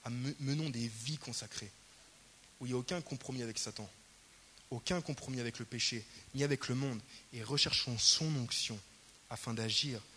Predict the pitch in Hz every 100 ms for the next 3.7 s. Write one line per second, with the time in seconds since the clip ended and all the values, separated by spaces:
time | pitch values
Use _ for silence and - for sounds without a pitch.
0 | - 113 110 - 117 123 127 - - -
1 | 113 113 - 113 107 101 123 120 110 107
2 | 101 107 - - - - - 110 104 -
3 | - 139 120 113 113 117